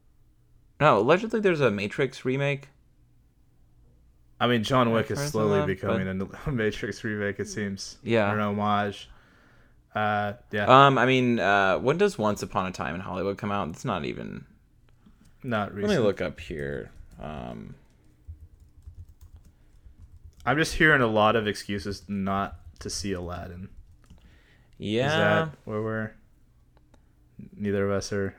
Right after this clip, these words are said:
Speaker 2: in that camp?
Speaker 1: Yeah, no, I'm not really into, into Godzilla either. I'm not sure if, uh, no, there's a lot of, there's a lot of things coming out though.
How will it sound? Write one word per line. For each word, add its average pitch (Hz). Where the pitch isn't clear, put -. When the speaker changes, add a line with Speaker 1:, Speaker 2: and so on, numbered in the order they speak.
Speaker 2:
in 104
that 98
camp? 101
Speaker 1:
Yeah, 143
no, 127
I'm 127
not 131
really 120
into, 107
into 107
Godzilla 101
either. 98
I'm 110
not 117
sure 113
if, -
uh, 104
no, 226
there's 185
a -
lot 185
of, 139
there's 180
a 190
lot 123
of 95
things 101
coming 101
out 98
though. 101